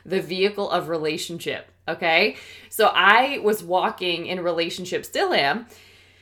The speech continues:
uh, and it got really, really challenging. There were some seasons that were very difficult, very scary, very, uh,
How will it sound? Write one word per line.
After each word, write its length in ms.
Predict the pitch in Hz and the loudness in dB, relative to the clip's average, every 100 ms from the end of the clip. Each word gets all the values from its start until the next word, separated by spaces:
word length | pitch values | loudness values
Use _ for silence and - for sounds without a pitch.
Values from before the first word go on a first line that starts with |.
| _ - | _ -2
uh, 400 | 208 214 185 185 190 - 240 | 4 8 8 6 0 -6 0
and 180 | 233 | 4
it 140 | 214 180 | 4 6
got 320 | 226 202 175 | 6 6 4
really, 320 | 208 262 269 | 0 0 0
really 240 | 202 190 175 | 2 2 0
challenging. 680 | - 185 175 180 151 110 147 | -2 0 2 0 -4 -4 -2
There 120 | 180 | 0
were 140 | 180 | 0
some 200 | 180 190 | -2 -4
seasons 640 | 185 - 233 220 202 170 156 | -6 -6 -6 -4 -2 -2 0
that 220 | 170 - | 0 0
were 180 | 170 156 | -2 -4
very 680 | 147 151 147 185 226 240 | -8 -10 -2 2 2 0
difficult, 720 | 175 160 151 139 156 151 - 156 | -4 -6 -6 -10 -4 -4 -4 -2
very 340 | 170 196 233 | 0 0 -2
scary, 760 | 247 - 175 156 139 147 180 - | -6 -8 -6 -4 -4 -6 -6 -8
very, 600 | 156 175 185 202 208 196 | -8 -4 -2 -2 -2 -2
uh, 520 | 160 156 151 147 156 | 0 0 2 0 -2